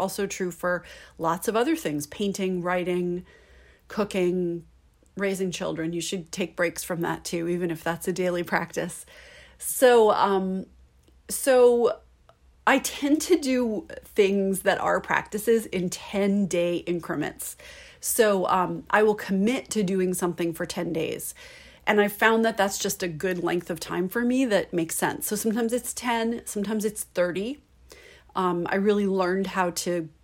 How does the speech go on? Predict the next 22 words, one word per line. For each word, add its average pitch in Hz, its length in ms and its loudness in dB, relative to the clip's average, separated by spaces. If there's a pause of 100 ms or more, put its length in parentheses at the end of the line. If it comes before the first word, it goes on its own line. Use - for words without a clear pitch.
do 202 360 2
this 277 400 2
by 190 320 4
doing 185 400 0
thirty-day 175 480 -4
challenges 175 720 -4
at, 165 320 -4
uh, 165 300 -4 (560)
yoga 180 220 0
studios, 262 680 0 (500)
where 202 160 2
you 196 100 0
try 185 220 2
to 175 80 0
go 180 340 4
and 180 240 0
do 180 220 -2
thirty 180 560 -4
classes 180 500 -2
in 170 140 -4
thirty 170 300 -2
days. 165 420 -2